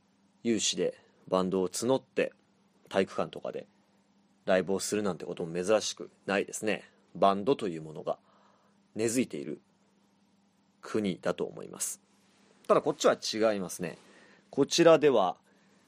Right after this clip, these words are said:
ギターとベースは何が違うのかとか、そういうことも、まあ、文化としてないので、そういう違いもわからないし、ライブハウス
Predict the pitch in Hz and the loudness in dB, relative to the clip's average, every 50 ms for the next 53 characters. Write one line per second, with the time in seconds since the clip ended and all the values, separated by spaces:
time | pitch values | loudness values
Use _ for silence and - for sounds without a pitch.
0 | _ _ _ _ _ _ _ _ _ _ _ _ - 117 117 - 226 214 202 196 | _ _ _ _ _ _ _ _ _ _ _ _ -8 -6 4 6 6 6 6 2
1 | 165 156 170 165 - - 160 139 135 143 143 120 101 - - - 98 92 90 87 | 4 4 2 2 2 0 0 2 2 2 2 0 -2 -2 -4 -2 0 0 0 0
2 | 78 80 - - 64 - _ _ _ _ _ - - - 95 - 165 165 165 165 | -2 -6 -8 -8 -10 -10 _ _ _ _ _ -12 -10 -8 -2 2 4 4 4 4
3 | 160 - 156 147 _ - 147 139 139 139 135 135 131 156 190 208 202 202 _ _ | 2 0 -6 -4 _ 2 2 4 4 2 0 0 0 4 4 4 4 2 _ _
4 | _ _ _ _ _ _ _ _ _ _ _ _ _ _ _ _ _ _ _ _ | _ _ _ _ _ _ _ _ _ _ _ _ _ _ _ _ _ _ _ _
5 | _ _ _ _ - 117 98 76 - _ - _ _ _ _ _ _ _ 123 175 | _ _ _ _ 0 0 0 0 -4 _ -20 _ _ _ _ _ _ _ 4 4
6 | 190 131 113 101 - 82 - - - - - _ _ _ _ _ _ _ _ _ | 4 4 2 -4 -4 -10 -10 -8 -8 -8 -10 _ _ _ _ _ _ _ _ _
7 | _ _ _ _ _ _ - 104 120 147 165 147 110 87 60 62 - - 87 73 | _ _ _ _ _ _ -6 0 4 4 4 4 2 -2 -8 -10 -4 -2 -2 -2
8 | 50 - - _ _ _ _ _ _ _ _ _ _ _ _ _ _ _ _ _ | -2 -8 -20 _ _ _ _ _ _ _ _ _ _ _ _ _ _ _ _ _
9 | _ _ _ _ _ _ _ - - - 135 123 127 - - 123 123 120 120 117 | _ _ _ _ _ _ _ -6 0 2 2 2 2 0 2 4 6 6 4 2
10 | 117 113 113 120 117 107 - - 92 92 92 - 101 98 95 82 67 53 - - | -2 -4 -4 -2 -2 -2 -2 -2 -2 -2 0 0 -2 -2 -2 -4 -8 -12 -12 -10
11 | - - - 87 - _ _ _ _ _ _ _ _ _ _ - 107 - 139 135 | -10 -10 -10 -10 -12 _ _ _ _ _ _ _ _ _ _ 0 0 2 2 2
12 | 143 175 151 127 - - - | 4 2 2 2 0 -8 -14